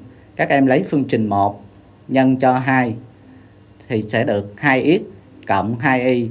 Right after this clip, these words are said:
bằng sáu. Lấy phương trình hai trừ cho phương trình một thì các em sẽ được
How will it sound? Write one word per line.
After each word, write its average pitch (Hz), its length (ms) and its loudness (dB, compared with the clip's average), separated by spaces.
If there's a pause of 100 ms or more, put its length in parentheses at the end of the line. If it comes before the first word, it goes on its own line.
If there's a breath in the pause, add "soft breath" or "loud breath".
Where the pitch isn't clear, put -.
(180)
bằng 101 200 -4
sáu. 131 440 0 (920 loud breath)
Lấy 143 240 2
phương 147 140 2
trình 113 240 0
hai 131 300 2
trừ 110 340 0
cho 131 240 2
phương 123 160 -2
trình 110 200 -2
một 98 340 0 (680 soft breath)
thì 107 100 -4
các 127 160 -4
em 135 200 2
sẽ 127 160 -2
được 104 340 -2